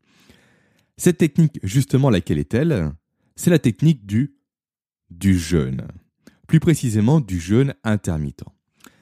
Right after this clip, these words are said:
Alors, qu'est-ce que le jeûne intermittent ? Le jeûne intermittent, c'est le fait de diviser votre journée en deux périodes. Une période de repas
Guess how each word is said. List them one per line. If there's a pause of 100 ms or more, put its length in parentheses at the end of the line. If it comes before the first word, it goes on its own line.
(180)
Alors,
qu'est-ce
que
le
jeûne
intermittent ? (680)
Le
jeûne
intermittent, (400)
c'est
le
fait
de
diviser (380)
votre
journée (100)
en
deux
périodes. (420)
Une
période
de (160)
repas